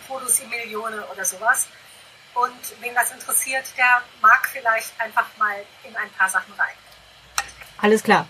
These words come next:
Speaker 2: findet ihr dann alles in den Shownotes. Und, äh, natürlich auch, äh, wo man euch im Netz findet und, äh, das Arte Pintura Projekt, wo man das findet und so weiter. Das packen wir alles in die Shownotes.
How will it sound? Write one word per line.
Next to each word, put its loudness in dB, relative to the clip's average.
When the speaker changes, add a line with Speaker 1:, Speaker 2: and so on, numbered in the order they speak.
Speaker 2:
findet 4
ihr 4
dann 2
alles 2
in 2
den 2
Shownotes. 2
Und, 2
äh, 4
natürlich 2
auch, 8
äh, 4
wo 6
man 6
euch 4
im 0
Netz 0
findet 4
und, 2
äh, 4
das 2
Arte 4
Pintura 2
Projekt, 2
wo 4
man 4
das -4
findet 2
und 0
so -8
weiter. 4
Das -2
packen -4
wir 0
alles 2
in 2
die 4
Shownotes. 2